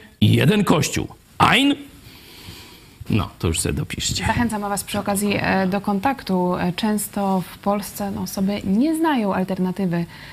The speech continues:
Speaker 2: e, dla Kościoła katolickiego. Jeśli chcecie poznać też na żywo, e, chrześcijan biblijnych, e, mamy, e, swoich, e, widzów, też grupy biblijne w całej Polsce, za granicą. Możecie już teraz pisać do nas kontakt małpa megakościół kropka P L, również dzwonić na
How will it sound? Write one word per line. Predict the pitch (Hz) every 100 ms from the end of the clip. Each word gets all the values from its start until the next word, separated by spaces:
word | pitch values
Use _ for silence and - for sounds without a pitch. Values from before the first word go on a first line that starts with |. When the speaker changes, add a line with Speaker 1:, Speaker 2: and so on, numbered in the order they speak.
| -
Speaker 2:
e, | - 185
dla | 190 196
Kościoła | 196 - 196 190
katolickiego. | 185 190 180 226 196
Jeśli | 185 175 190 185
chcecie | - 196 185
poznać | 196 190 180
też | 175 190
na | 233
żywo, | 302 196 180 170 - - -
e, | - 185
chrześcijan | 170 - 202 - 190
biblijnych, | 180 170 185 214 196 175 -
e, | 170
mamy, | 170 175 185 226 220 190 180 175 175
e, |
swoich, | - - - 190 185 175 - - - -
e, | 175 180 180
widzów, | 180 247 247 202 175 - 180
też | 175
grupy | 175 302 262
biblijne | 196 185 196 202 190 160
w | 160
całej | 214 196
Polsce, | 202 254 - 190
za | 185
granicą. | 175 185 214 202 180
Możecie | 175 170
już | 196 240
teraz | 247 208
pisać | - 190 185
do | 175
nas | 185 180 165
kontakt | - 214 202 190
małpa | 180 175 170
megakościół | 190 185 175 175 - 165
kropka | 165 - - -
P | 196
L, | 185 247
również | 208 190 180
dzwonić | 180 190 254 220 190 -
na | 196 220